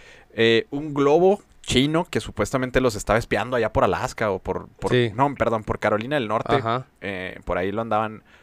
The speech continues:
Speaker 1: este, derribando. Y luego todo el fin de semana empezaron a tumbar objetos voladores.
Speaker 2: Ah, sí.
Speaker 1: Entonces, de repente existen las teorías conspirativas, que
Speaker 2: Ujú.
Speaker 1: a mí en lo personal me encantan,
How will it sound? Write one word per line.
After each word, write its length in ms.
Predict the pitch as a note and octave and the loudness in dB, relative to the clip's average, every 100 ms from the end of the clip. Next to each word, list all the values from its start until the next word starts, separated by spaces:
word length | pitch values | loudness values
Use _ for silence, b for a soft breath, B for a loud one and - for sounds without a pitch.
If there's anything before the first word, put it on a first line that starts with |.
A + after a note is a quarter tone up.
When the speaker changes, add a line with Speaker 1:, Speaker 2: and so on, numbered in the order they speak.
| b b | b b
Speaker 1:
este, 420 | F2+ F#2+ - F#2 | -8 -6 -2 0
derribando. 560 | F2 G#2 G#2 A2 C3+ C#3 | 0 0 0 0 -2 -6
Y 80 | B2+ | -6
luego 260 | B2 C#3 D#3+ | -4 -2 -2
todo 240 | - D#3 | 0 0
el 100 | D#3+ | 0
fin 180 | D#3 D#3+ | -2 -6
de 100 | D#3+ | -4
semana 360 | D3+ C3+ D3+ D#3+ B B B | -2 -2 -2 -6 B B B
empezaron 460 | A#2+ B2 A#2+ A#2+ D3+ | -8 -6 -4 -2 0
a 120 | D#3 | 0
tumbar 760 | - B2+ B2 A#2+ B2+ C#3+ - - _ _ _ | 0 2 6 6 6 2 -2 -12 _ _ _
objetos 460 | C3+ - D3+ D3+ D#3 | -4 -2 -2 -2 0
voladores. 400 | D#3 C3+ F#3 - | 2 2 0 -6
Speaker 2:
Ah, 60 | G2+ | -10
sí. 160 | - G2 - - _ - | -10 -12 -12 -20 _ -12
Speaker 1:
Entonces, 360 | A#2 D3 D3+ - | 0 2 0 -4
de 220 | A#2+ C3 | 0 2
repente 680 | A#2+ A#2 A#2+ B2 C#3+ D3+ - | 2 2 -2 2 8 8 6
existen 600 | A#2 - A2+ - B2+ C3 | 0 -4 -4 0 4 4
las 200 | B2+ A#2+ | 4 2
teorías 300 | G#2 G2 F#2 | 0 0 0
conspirativas, 880 | A2+ A2+ - C3+ G#2+ - C3+ G2+ - | -2 -4 0 0 0 0 2 2 0
que 120 | A2 | -8
Speaker 2:
Ujú. 120 | - | -8
Speaker 1:
a 120 | F#2 | -8
mí 160 | F2+ F2 | -6 -4
en 100 | F#2 | -2
lo 80 | G2 | -4
personal 440 | - F#2 G2 F2+ | -4 -8 -6 -8
me 100 | G2+ | -8
encantan, 480 | G2+ G2 G2 - F#2+ | -6 -6 -6 -8 -12